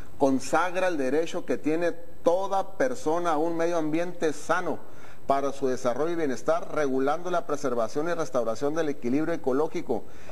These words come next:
y la protección al medio ambiente en el territorio nacional, derecho que se encuentra reconocido además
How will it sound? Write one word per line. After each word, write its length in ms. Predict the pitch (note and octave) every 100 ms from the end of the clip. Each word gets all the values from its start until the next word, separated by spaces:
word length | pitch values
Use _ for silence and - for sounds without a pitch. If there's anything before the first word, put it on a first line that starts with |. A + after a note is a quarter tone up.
| -
y 80 | C3
la 140 | C#3
protección 440 | C3+ - A#2 D3+ E3
al 120 | D#3
medio 160 | D#3+ E3
ambiente 380 | D3+ E3+ E3+
en 60 | E3
el 40 | C#3+
territorio 420 | C3 A#2 C#3+ D#3
nacional, 540 | D3 B2 B2 D#3+ D#3+ - - -
derecho 500 | B2+ C#3+ D#3 F#3 G#3
que 100 | F3+
se 120 | D3+
encuentra 500 | B2+ A#2+ E3+ G3+ G3
reconocido 720 | E3 D#3+ - C#3 A#2 D#3+ F#3
además 500 | F3+ C3+ C#3+ G3+ G3+